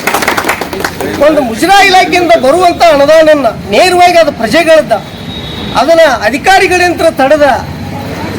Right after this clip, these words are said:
ನಾ ಬರುವ ಮಟ್ಟ ಆ ಚೆಕ್ ಕೊಡಾಕ್ ಹೋಗ್ಬೇಡ್ರಿ ಅಂತೇಳಿ ಹೇಳ್ತಾರ. ಆದ್ರೆ ಯಾವ ಅಧಿಕಾರಿ ಇಲ್ದೆ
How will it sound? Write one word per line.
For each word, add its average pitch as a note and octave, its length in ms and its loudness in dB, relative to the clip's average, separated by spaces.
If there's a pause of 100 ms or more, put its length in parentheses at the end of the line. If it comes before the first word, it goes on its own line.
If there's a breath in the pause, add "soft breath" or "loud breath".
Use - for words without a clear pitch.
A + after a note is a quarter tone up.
(220)
ನಾ C4 80 2 (140)
ಬರುವ F#4+ 200 4
ಮಟ್ಟ G4 220 0
ಆ - 160 0
ಚೆಕ್ D#4+ 260 0 (320)
ಕೊಡಾಕ್ C#4+ 320 2
ಹೋಗ್ಬೇಡ್ರಿ D4 400 2
ಅಂತೇಳಿ C4+ 380 0 (600)
ಹೇಳ್ತಾರ. B3+ 400 0 (260)
ಆದ್ರೆ D#4 260 2 (320)
ಯಾವ C#4+ 160 4 (140)
ಅಧಿಕಾರಿ F4+ 460 2
ಇಲ್ದೆ C#4 220 0